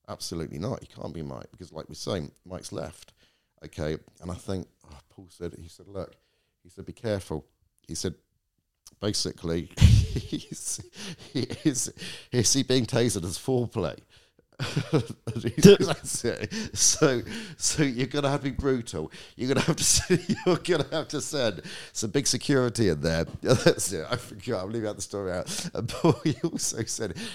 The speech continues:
he said, "Look," he said to us at the door, he said, he said, he said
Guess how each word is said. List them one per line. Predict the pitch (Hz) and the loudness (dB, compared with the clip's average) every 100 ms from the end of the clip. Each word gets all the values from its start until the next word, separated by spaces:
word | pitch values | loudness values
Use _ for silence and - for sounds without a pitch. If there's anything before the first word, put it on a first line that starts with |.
| - | -10
he | - 151 | -6 -4
said, | - 165 - 170 113 139 | -2 0 2 0 -2 -2
"Look," | 135 - 113 - | -2 -2 -6 -6
he | 131 | -8
said | - 104 107 | -8 -10 -10
to | - 82 | -8 -6
us | 76 - | -8 -14
at | 87 | -20
the | - | -8
door, | 110 87 - - - - | -4 -4 -6 -12 -14 -10
he | 113 | -4
said, | 120 123 117 - | 0 0 0 -4
he | 110 | -4
said, | 104 117 - - _ _ - | 2 2 0 -10 _ _ -12
he | 120 | -4
said | - 135 | 2 0